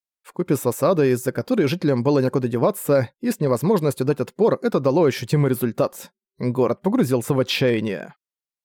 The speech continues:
«Вот тут-то на сцену и выходит принцесса Флания. В самом деле, что за грязный трюк?» прокомментировала Роу Эльмина. «Есть спрос, будет и предложение», пожал плечами Уэйн. Флания дала горожанам то, в чем они так нуждались.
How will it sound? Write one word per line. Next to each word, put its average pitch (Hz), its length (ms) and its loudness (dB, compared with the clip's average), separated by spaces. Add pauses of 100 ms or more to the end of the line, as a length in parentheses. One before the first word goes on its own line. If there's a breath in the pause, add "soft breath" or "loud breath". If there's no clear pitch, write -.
(180)
«Вот 143 320 0
тут-то 269 280 0
на 262 100 2
сцену 165 300 0
и 151 60 2
выходит 139 380 0
принцесса 156 400 0
Флания. 127 580 -4 (280)
В - 60 -18
самом 131 320 -2
деле, 156 180 2
что 127 220 -2
за 147 120 0
грязный 147 360 2
трюк?» - 380 -6 (420)
прокомментировала 135 840 0
Роу 127 220 4
Эльмина. 127 540 0 (680)
«Есть 135 400 0
спрос, 175 420 0 (140)
будет 147 340 0
и 160 60 2
предложение», 143 760 0 (380)
пожал 113 340 0
плечами 143 420 0
Уэйн. 120 520 0 (500)
Флания 190 440 2
дала 147 240 2
горожанам 131 520 2
то, 262 160 0
в - 40 -4
чем 190 220 0
они 143 120 2
так 131 180 0
нуждались. 139 640 0